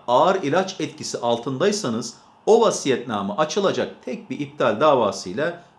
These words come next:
hukuken geçersiz hale gelebilir. Önemli bir pratik not. Hukukta aydınlık an dediğimiz çok ince bir detay var. Kişi akıl hastası olsa bile şuurunun tamamen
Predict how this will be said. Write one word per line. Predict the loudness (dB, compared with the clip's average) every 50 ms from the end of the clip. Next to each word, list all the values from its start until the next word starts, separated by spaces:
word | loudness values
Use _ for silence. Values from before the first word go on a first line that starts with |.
| _ _
hukuken | -4 -4 -2 0 -2 -2 0 -2 -6 -6 -6 -2
geçersiz | -2 -2 -2 0 -2 -2 -2 -2 -6 -6 -4
hale | -2 -2 -2 -2
gelebilir. | -2 -2 -2 -2 -2 -6 -8 -14 -16 -18 -20 -20 _ _ -4
Önemli | -2 0 2 0 0 0 -2 0
bir | 0 -2 -2
pratik | -2 -4 0 0 0 0 -2 -8 -8 -8
not. | -10 -10 -10 -12 -20 _ _ _ _ _
Hukukta | -2 -2 0 0 -2 -2 0 -2 0 2
aydınlık | 2 2 2 2 -2 -4 -6 -6 -4 -4
an | -4 -2 -2
dediğimiz | -4 -4 -4 -4 -6 -8 -10 -8
çok | -4 -4 -4 -4 -4 -6
ince | -6 -4 2 2 2 2
bir | 4 0
detay | 0 -2 0 0 -2 -2 -2 -4
var. | -6 -12 -14 -20 -20 -20 _ -20 -16 _
Kişi | -6 -6 -4 -4 -4 -2
akıl | -4 -4 -4 -4 -6 -2
hastası | -2 -2 -2 0 -4 -4 0 2
olsa | 2 2 2 2 0 -2 -2 0
bile | -2 -2 -2 -4 -6 -12 -20 -20 -20 _
şuurunun | -16 -8 -2 0 2 2 2 0 -2 -4 -4 -8
tamamen | -6 -4 -2 0 0 0 0 0 -2 -4